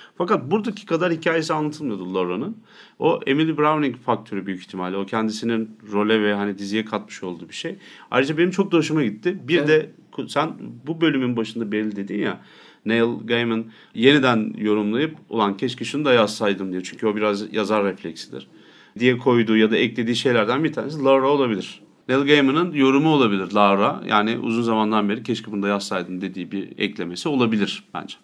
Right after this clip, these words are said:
Speaker 2: Evet, şimdi şeyde gördüm ben bu Comic Con'daki bir konuşmalarını izledim. Ee, Neil Gaiman yoktu ama Brian Fuller'la, e, Michael Green vardı, oyuncular da vardı.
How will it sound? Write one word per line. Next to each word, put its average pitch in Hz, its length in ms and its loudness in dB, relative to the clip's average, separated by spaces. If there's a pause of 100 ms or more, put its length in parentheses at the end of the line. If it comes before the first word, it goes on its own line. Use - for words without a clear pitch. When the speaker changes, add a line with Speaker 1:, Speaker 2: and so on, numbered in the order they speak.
Speaker 2:
Evet, 165 320 8
şimdi 196 440 -6
şeyde 175 300 4
gördüm 175 480 4
ben 143 220 2
bu 139 280 4
Comic 165 240 0
Con'daki 156 520 2
bir 139 100 -4
konuşmalarını 147 720 2
izledim. 131 560 -2
Ee, 117 240 2
Neil 123 220 0
Gaiman 127 300 -2
yoktu 143 380 0
ama 120 380 -2
Brian 131 240 2
Fuller'la, 120 640 -2
e, 120 40 0
Michael 117 500 -2
Green 123 340 -4
vardı, 135 380 2
oyuncular 123 600 0
da 110 120 2
vardı. 110 440 2